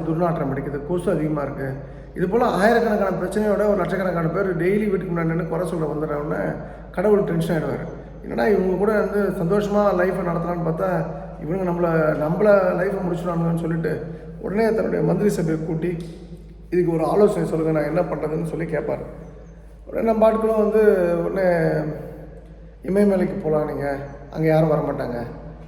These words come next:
அங்க தான் வந்து இப்ப டென்ஸுங்களா எல்லாம் வந்துட்டாங்க, இப்ப அதுக்கப்புறம் நிறைய பேர் வந்துட்டாங்க, இனிமேல் நம்மள அங்க இருக்க விட மாட்டாங்க" அப்படின்னு அவர் சொல்லிடுவார் கடவுள்.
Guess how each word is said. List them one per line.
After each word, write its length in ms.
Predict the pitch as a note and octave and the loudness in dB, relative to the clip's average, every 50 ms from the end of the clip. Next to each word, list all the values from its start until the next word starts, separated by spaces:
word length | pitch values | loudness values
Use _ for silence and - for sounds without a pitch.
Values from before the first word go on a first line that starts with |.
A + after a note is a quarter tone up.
| - - - - - - | -18 -20 -20 -18 -14 -10
அங்க 280 | D3+ E3+ E3 E3+ F#3 | -6 -2 0 2 4
தான் 220 | F#3+ G#3+ G#3+ G#3 G3 G3 G3 G3 G3 F#3+ F#3+ F#3 | 6 6 6 6 6 4 4 2 2 2 2 2
வந்து 380 | F#3 F#3 F#3 G3+ G3+ G3 F#3 | 2 2 2 4 4 4 2
இப்ப 160 | F3+ E3+ E3+ E3 | 2 0 0 0
டென்ஸுங்களா 520 | D#3+ E3+ F3+ F3+ E3+ F#3 F#3 F3+ F3 E3+ | 0 2 2 2 0 0 0 2 2 2
எல்லாம் 240 | E3+ E3+ F3 E3 E3 | 2 2 2 2 2
வந்துட்டாங்க, 320 | E3 E3 D#3+ F3 F3 E3+ | 2 2 2 0 0 0
இப்ப 140 | E3 E3 D#3 | 0 0 0
அதுக்கப்புறம் 380 | D#3 D#3+ D#3+ D#3 D#3+ F3 E3+ D#3+ | 0 0 0 -2 -2 -2 0 0
நிறைய 80 | D#3+ E3+ | 0 2
பேர் 200 | D#3+ E3+ E3+ D#3+ | 2 0 0 0
வந்துட்டாங்க, 340 | D#3+ D3+ D#3+ E3+ D#3+ D#3 C#3 A#2 - - - - - - - - | 0 0 -2 -2 -2 -2 -2 -4 -6 -8 -14 -14 -16 -16 -14 -8
இனிமேல் 280 | - D3 E3 E3+ F3+ F3+ | -2 0 2 4 4 4
நம்மள 140 | E3 D#3+ D3+ | 4 4 2
அங்க 140 | D3 D3 D3 | 0 0 -2
இருக்க 200 | D3+ D3+ D#3+ F3 | -2 -2 0 0
விட 60 | E3 | 0
மாட்டாங்க" 340 | D3+ D3 C#3+ C#3 C3+ C3+ C3+ | 0 -2 -2 -4 -4 -4 -4
அப்படின்னு 280 | C#3 C#3 C#3 C#3+ C#3+ D#3+ | -4 -4 -4 -2 -2 -2
அவர் 220 | E3+ D#3+ C#3+ B2+ | 0 0 -2 -2
சொல்லிடுவார் 360 | - D#3 D3+ D3+ C3+ G#2+ - - | -4 -4 -4 -2 -2 -2 -2 -4
கடவுள். 300 | - C3+ C#3 - - | -4 -4 -4 -4 -6